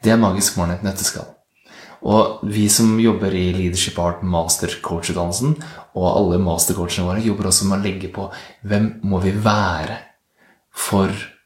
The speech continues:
å tiltrekke oss det inn i livet. Det er en stor, fantastisk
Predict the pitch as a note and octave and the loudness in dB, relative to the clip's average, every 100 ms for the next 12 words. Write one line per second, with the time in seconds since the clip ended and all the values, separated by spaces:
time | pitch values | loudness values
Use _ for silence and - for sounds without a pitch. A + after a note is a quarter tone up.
0 | _ - G#2 - F2 - E2+ F#2+ F#2 F2+ | _ -12 -6 -2 -2 -2 -6 -4 -2 0
1 | E2+ D#2+ E2+ E2+ - - - C3+ - - | -2 -4 -8 -14 -16 -18 -6 -2 0 2
2 | C#3 D3 D3 C3+ - A2+ A2+ A2+ A2 G#2 | 4 4 4 2 0 0 0 0 -2 -6
3 | F#2+ - | -4 -4